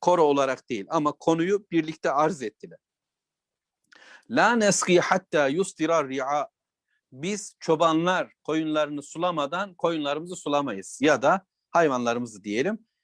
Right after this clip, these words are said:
Biz, e, bu getirdiğimiz şu sürümüzü bu çobanlar, erkek çobanlar sulamadan biz sulamayız.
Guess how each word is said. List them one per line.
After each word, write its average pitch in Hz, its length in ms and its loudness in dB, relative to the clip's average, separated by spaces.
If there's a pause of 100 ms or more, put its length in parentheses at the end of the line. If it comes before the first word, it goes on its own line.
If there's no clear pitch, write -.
(220)
Biz, 185 380 0 (100)
e, 135 380 -4
bu 175 320 4 (200)
getirdiğimiz 139 640 2
şu 151 420 -2
sürümüzü 170 840 -2 (440)
bu 147 380 -4 (100)
çobanlar, 147 640 -2
erkek 139 420 -8
çobanlar 113 580 -4 (1080)
sulamadan 135 720 2 (640)
biz - 260 0
sulamayız. - 960 -2